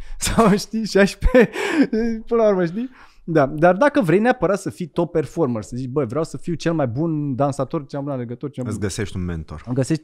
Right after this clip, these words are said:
Speaker 1: neapărat un mentor, un om
Speaker 2: Mhm.
Speaker 1: care să-ți valideze niște idei sau să-ți infirme niște idei sau să te ducă din punctul A în punctul B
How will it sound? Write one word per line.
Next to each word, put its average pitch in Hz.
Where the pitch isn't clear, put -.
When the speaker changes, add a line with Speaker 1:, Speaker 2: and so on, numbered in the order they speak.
Speaker 1:
neapărat 143
un 113
mentor, 131
un 156
om 170
Speaker 2:
Mhm. 170
Speaker 1:
care 165
să-ți 156
valideze 135
niște 160
idei 143
sau 131
să-ți -
infirme 160
niște 151
idei 143
sau 147
să 147
te -
ducă 160
din 156
punctul 156
A 156
în 151
punctul 139
B 117